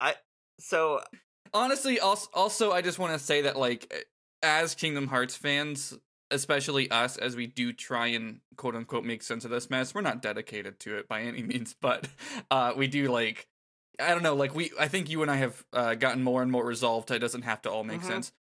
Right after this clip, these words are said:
Speaker 2: um, the emotional beats land, but, uh, you saying that, like, you are committed to, to turning a one eighty with new information, that is just a s-, contract we signed
Speaker 1: Yeah.
Speaker 2: when we played
Speaker 1: Yeah.
Speaker 2: Kingdom Hearts one, I
Speaker 1: Yeah.
Speaker 2: think, whether we knew it or not.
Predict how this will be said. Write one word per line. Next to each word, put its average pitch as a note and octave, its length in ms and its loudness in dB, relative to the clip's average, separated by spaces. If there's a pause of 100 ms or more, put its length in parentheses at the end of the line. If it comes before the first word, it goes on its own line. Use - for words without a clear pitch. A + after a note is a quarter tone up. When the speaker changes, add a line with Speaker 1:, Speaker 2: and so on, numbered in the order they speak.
(160)
Speaker 2:
um, A2+ 300 0
the A#2 100 -2
emotional A#2 360 -2
beats C3 220 -4
land, D#3+ 320 -2 (400)
but, F#3+ 420 4 (460)
uh, D#3+ 60 2 (200)
you E3+ 240 -2
saying G3 300 0
that, C#3+ 120 0
like, B2+ 420 2
you C#3+ 180 -2
are C3+ 80 2
committed C3+ 500 -2
to, B2 140 -2 (100)
to C3 100 -4
turning B2+ 340 -2
a A#2 60 0
one A#2 240 0
eighty A#2+ 280 0
with - 160 -8
new B2 160 0
information, A#2+ 640 -2 (180)
that A3+ 160 4
is A#3+ 140 0
just C#3+ 260 0
a D3+ 40 0
s-, - 180 -2
contract C3 680 0
we A#2 120 -4
signed G#2+ 720 -4 (380)
Speaker 1:
Yeah. D#3 240 2
Speaker 2:
when B2+ 160 2
we B2+ 120 2
played C3+ 380 2
Speaker 1:
Yeah. C3+ 60 -10
Speaker 2:
Kingdom B2+ 340 -2
Hearts A#2 240 -2
one, A#2 420 -4
I B2+ 100 -2
Speaker 1:
Yeah. - 140 -2
Speaker 2:
think, D3+ 240 -2
whether C#3+ 240 2
we C3 120 0
knew B2 240 -2
it A2 120 -2
or A2 80 -4
not. G#2 380 -6